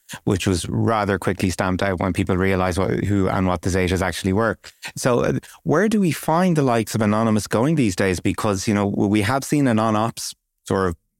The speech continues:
bolster-, bolstering and signal boosting for Ukraine, for example. But by the nature of Anonymous, one imagines there is a, you know, somebody actually wearing the same mask and hoodie,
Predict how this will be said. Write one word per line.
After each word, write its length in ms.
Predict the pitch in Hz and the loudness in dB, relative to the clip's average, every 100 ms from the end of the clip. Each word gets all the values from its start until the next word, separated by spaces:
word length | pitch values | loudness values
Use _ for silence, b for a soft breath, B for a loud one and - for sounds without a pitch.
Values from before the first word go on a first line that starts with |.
| _ _ | _ _
bolster-, 640 | - 104 101 - 101 101 104 | -2 0 0 0 2 2 0
bolstering 600 | - 104 98 - 104 98 | -2 -2 0 0 2 2
and 140 | 90 | 0
signal 300 | - 117 110 | -2 -2 -2
boosting 540 | - 110 - 113 98 | 0 -2 0 0 0
for 360 | 90 104 95 92 | 0 0 2 2
Ukraine, 480 | 87 85 - 143 190 | 0 -2 0 0 0
for 160 | - | 0
example. 480 | 90 - 90 104 - - _ - B | -2 0 0 0 -2 -4 _ -20 B
But 220 | - 107 | -2 -2
by 140 | - 98 | 0 0
the 80 | 92 | 2
nature 300 | 123 143 104 | 0 0 0
of 60 | |
Anonymous, 540 | 90 90 90 87 87 - | 0 2 2 0 -2 -2
one 240 | 92 90 | 0 0
imagines 720 | - 95 98 107 101 92 82 | 0 0 0 0 0 -2 -2
there 280 | - 92 90 | 0 0 2
is 160 | 85 95 | 0 0
a, 220 | 90 85 _ _ _ B - | -2 -2 _ _ _ B -4
you 120 | 95 | -2
know, 220 | 92 87 - _ _ - | 0 -2 -6 _ _ -8
somebody 380 | - 95 92 92 | -2 0 2 0
actually 300 | 92 - 95 | 0 -2 0
wearing 260 | 98 98 | 2 2
the 80 | 90 | 0
same 240 | - 95 | 0 0
mask 320 | 92 95 90 98 | 0 0 -2 -2
and 80 | |
hoodie, 400 | 85 110 98 90 | 0 0 0 -2